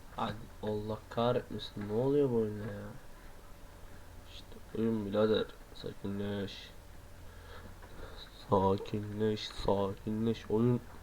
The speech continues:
Allah, oyun. Değiş, değiş şeyler olmaya başladı oyunda.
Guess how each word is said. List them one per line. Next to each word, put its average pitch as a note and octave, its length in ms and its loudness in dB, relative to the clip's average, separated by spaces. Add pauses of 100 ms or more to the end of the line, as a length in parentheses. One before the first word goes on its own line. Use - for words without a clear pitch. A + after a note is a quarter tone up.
(3500)
Allah, A2 300 -6 (120)
oyun. G1+ 200 -6 (920)
Değiş, - 380 -6
değiş G2 140 -4
şeyler - 440 -6
olmaya F#2+ 480 -6
başladı - 280 -10
oyunda. G2 280 -6